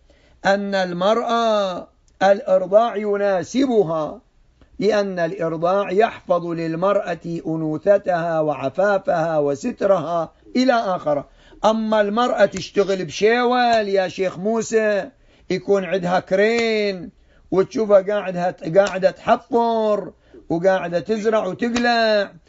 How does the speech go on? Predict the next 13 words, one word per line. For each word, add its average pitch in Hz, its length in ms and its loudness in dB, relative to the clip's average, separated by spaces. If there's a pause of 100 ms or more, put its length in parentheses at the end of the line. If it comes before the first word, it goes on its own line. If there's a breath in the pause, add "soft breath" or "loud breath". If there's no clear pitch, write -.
(100)
هذا 277 320 4
لا 330 200 0
يناسب 247 580 -2
أنوثتها. 170 800 0
تشوف 185 220 -4
إلا 196 180 6
المرأة 196 320 2
قاعدة 185 300 0
تسوق 190 320 -6 (240)
كرين 226 720 0 (580 soft breath)
أو 196 120 6
تسوق 190 340 -2
تريلة، 233 840 0